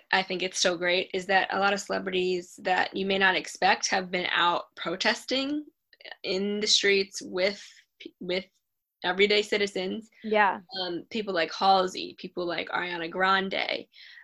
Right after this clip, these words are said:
Speaker 1: um,
Speaker 2: J Lo
Speaker 1: Mike-
Speaker 2: and her husband.
Speaker 1: Yes, Bae, Michael B. Jordan has been out there. I know he's looking for me. You know, he's in L A, so he's gotta come protest in Baltimore, but he's out there.
Speaker 2: He's coming.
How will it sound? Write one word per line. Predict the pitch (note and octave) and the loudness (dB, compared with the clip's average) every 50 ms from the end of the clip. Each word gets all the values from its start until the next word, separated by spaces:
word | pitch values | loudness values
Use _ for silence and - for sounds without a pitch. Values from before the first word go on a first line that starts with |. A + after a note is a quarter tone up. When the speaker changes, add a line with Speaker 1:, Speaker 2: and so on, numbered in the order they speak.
| _ _ - | _ _ -8
Speaker 1:
um, | E3 D#3+ A#2+ F2+ - D2 - - - - - G3 - | -8 -6 -6 -8 -10 -12 -14 -18 -20 -20 -20 -8 -2
Speaker 2:
J | - G#3+ G#3+ A3+ | 2 2 4 4
Lo | - - A#3+ B3 B3 B3 | 6 6 8 8 8 6
Speaker 1:
Mike- | B3 A#3 | 4 2
Speaker 2:
and | A#3 A#3+ | 0 -2
her | A3+ A3+ G#3+ A3+ | -2 0 0 2
husband. | G#3 A3 A3 - - A#3 A#3 A3+ A3+ A#3 A#3+ A3 _ _ _ _ G#3 | 0 0 -2 -4 -6 -4 -4 -4 -4 -6 -8 -8 _ _ _ _ 6
Speaker 1:
Yes, | A3 A3+ A#3+ F#3 - - - - - - - _ - F#3+ F3 F3 - | 8 8 8 8 6 4 -4 -14 -16 -18 -16 _ -12 -12 -4 2 4
Bae, | A3 G#3+ G#3 G#3+ G#3+ A3 A3+ A3 - G#3 | 6 8 8 8 8 6 6 2 2 0
Michael | G#3 G3+ G3+ G3 F#3 | 0 0 0 -2 -2
B. | F#3+ F#3+ | -2 -2
Jordan | F3 F3+ F#3+ F#3+ G#3 G#3+ G#3+ G#3+ A3+ | -2 0 2 4 4 4 4 4 2
has | A#3 A3+ G#3 | 0 -2 -2
been | G#3 G3+ - | -2 0 4
out | - F3+ G3+ G#3 - - | 6 6 6 6 6 6
there. | G#3 G3+ A3 A3 A#3 A#3+ A#3+ - | 8 8 10 10 10 10 8 8
I | - F3 F3 | 4 2 0
know | F3 F#3+ G#3 C4+ | 2 2 4 4
he's | C#4 B3+ - | 2 2 2
looking | - B3 - A3 A3+ A#3 | 0 -2 -2 -4 -6 -4
for | - G3+ | -4 -2
me. | G3 F#3+ F#3+ F#3+ F#3+ F#3+ | 0 0 0 2 2 2
You | G3 F#3+ | 2 2
know, | F#3 D3+ - | 2 0 0
he's | G3+ G3+ F#3 F#3+ | 0 -2 -4 -2
in | G3 G3 | 0 0
L | G3 G3 G3+ G3+ | 2 2 2 2
A, | G3 F#3+ F#3+ G3 - | 2 0 -4 -6 -4
so | - | -2
he's | G#3 F#3+ F#3+ | -2 -2 -2
gotta | - F3+ F#3 F#3+ | -2 -2 -2 -2
come | - F#3+ F#3+ | -2 -6 -6
protest | - F#3+ F#3 - F#3+ G3 - - | -4 -6 -4 -4 -6 -8 -6 -6
in | A3+ G#3+ | 0 2
Baltimore, | G3+ G3+ G#3+ - A3+ G#3+ G3+ F#3+ | 4 4 4 2 0 -2 -2 4
but | A#3 A#3+ D4+ C#4+ B3+ A3+ A3 - - - - - | 8 10 10 10 10 8 6 2 -4 -12 -12 -6
he's | B3+ B3+ A3 | -2 2 6
out | B3+ A#3 B3 C4 - | 8 8 8 8 8
there. | G3+ F#3 F3+ E3+ F#3 A3 - _ _ | 6 6 6 6 4 2 0 _ _
Speaker 2:
He's | D#4 D4+ C4 - | -2 -2 2 6
coming. | F4+ E4+ D#4 D#4 D4 A#3+ G#3 | 8 10 10 10 8 6 4